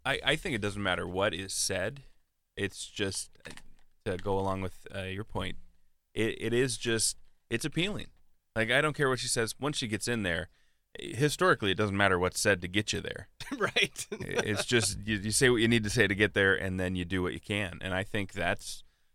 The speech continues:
Speaker 1: they've probably given her a leash that's so long that, "Hey, just do what you can, be yourself. We'll correct things later, but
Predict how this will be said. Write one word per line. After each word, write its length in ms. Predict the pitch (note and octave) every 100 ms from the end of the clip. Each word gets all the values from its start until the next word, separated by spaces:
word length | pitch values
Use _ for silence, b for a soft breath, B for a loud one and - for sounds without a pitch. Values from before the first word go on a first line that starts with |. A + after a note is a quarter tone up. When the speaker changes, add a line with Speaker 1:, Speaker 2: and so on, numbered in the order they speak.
| _ -
Speaker 1:
they've 160 | A2+
probably 320 | - B2 C3+ B2+
given 280 | B2+ C#3+
her 200 | B2+ A#2+
a 80 | A#2
leash 560 | A2 A#2 D3+ - - -
that's 220 | - G#2+ -
so 200 | B2 B2
long 420 | A#2 A#2+ C#3+ C#3
that, 160 | A#2 A#2+
"Hey, 260 | C3+ C3+ G#2 - _ _ _ _ _ _ _ _ _ _ _
just 140 | A#2 -
do 80 | C#3
what 140 | -
you 60 | C3+
can, 360 | C#3+ C#3 D3 C#3
be 100 | A#2
yourself. 680 | B2+ E3 - D#3+ E3+ - - _ _ _ - _ _ _
We'll 120 | G2+ A2
correct 340 | - B2+ -
things 260 | C#3+ C3 C3
later, 360 | A2+ A#2 B2+ - _ -
but 180 | F#2+